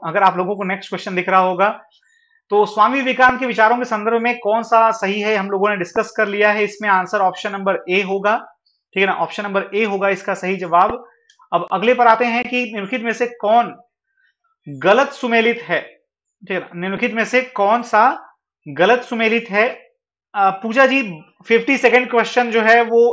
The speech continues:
I think, अ, गलत था, तो उसको मैंने मतलब, मतलब उसमें ऑप्शंस गलत थे,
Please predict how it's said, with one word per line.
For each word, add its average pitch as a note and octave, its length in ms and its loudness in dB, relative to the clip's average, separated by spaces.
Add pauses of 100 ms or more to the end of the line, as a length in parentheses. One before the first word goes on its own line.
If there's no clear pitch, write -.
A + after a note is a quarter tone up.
I G3 80 6
think, G#3+ 340 -4
अ, G#3+ 360 2 (200)
गलत F3+ 420 2
था, G3 100 4
तो G#3+ 120 -4
उसको G3+ 260 -6
मैंने F#3+ 220 -4
मतलब, F3+ 380 -4 (200)
मतलब G3 200 0
उसमें G#3+ 220 -4
ऑप्शंस G3+ 440 4
गलत F3+ 320 2
थे, G3+ 100 -4